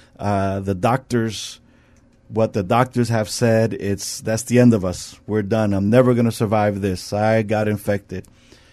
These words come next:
My heart is broken. I'm done. I got fired." All of these things, all of these, these areas where we feel that we are surrounded,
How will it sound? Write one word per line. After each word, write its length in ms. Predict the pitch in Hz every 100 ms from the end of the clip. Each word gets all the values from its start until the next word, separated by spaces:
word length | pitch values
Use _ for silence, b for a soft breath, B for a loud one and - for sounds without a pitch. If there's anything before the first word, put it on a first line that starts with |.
| b b b
My 140 | 107
heart 240 | 104 131 123
is 140 | 101
broken. 500 | 98 113 113 98 95
I'm 760 | 101 107 107 104 107 101 95
done. 420 | 98 117 107 95 90 _ -
I 100 | 107
got 180 | 110 117
fired." 600 | - 120 113 95 92 - b b b b b
All 240 | - 135
of 80 | 139
these 220 | 127 120
things, 260 | 123 110 107
all 160 | 135 156
of 80 |
these, 260 | 127 120 113 - _ _ 107
these 260 | 110 107
areas 500 | 110 110 107 104 95
where 260 | 101 101 101
we 220 | 98 117
feel 420 | - - 113 107
that 260 | 101 98 90
we 180 | 104 104
are 140 | 98
surrounded, 680 | - 101 95 101 101 92